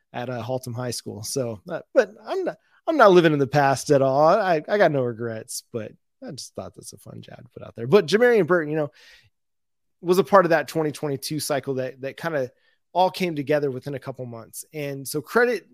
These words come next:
you know, to him jumping on board and being a part of a class that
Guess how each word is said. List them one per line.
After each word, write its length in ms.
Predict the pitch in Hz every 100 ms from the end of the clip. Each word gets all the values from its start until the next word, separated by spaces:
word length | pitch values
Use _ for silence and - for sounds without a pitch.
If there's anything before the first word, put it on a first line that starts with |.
| _
you 100 | 175
know, 60 | 156
to 140 | 160
him 400 | 165 185 165 135 _ _ _
jumping 340 | 139 151 170 180
on 160 | 151
board 260 | 135 156 151
and 100 | 135
being 140 | 156
a 40 | 143
part 240 | - 156
of 140 | 143 127
a 60 |
class 400 | - 151 147 143
that 200 | 135 120